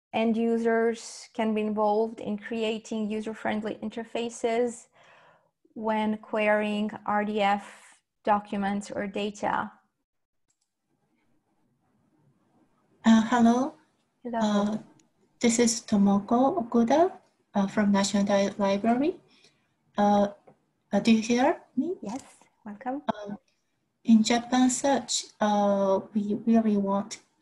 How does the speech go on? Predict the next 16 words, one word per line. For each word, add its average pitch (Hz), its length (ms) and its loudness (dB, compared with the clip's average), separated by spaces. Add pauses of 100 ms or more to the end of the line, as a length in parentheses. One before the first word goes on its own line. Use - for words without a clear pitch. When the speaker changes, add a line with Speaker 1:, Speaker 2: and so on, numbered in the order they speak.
Speaker 2:
uh, 185 400 -2 (880)
uh, 180 400 -6 (840)
everybody 202 500 0
to 190 120 -8
use 190 280 -2
sparkle, 196 800 -2 (680)
uh, 185 240 0 (100)
to 202 100 0
use 190 380 0 (100)
our 180 140 -2
data. 202 500 -4
So 196 300 2
we 214 340 0 (120)
actually, 196 600 -4 (580)
uh, 190 500 -2
provide 202 800 0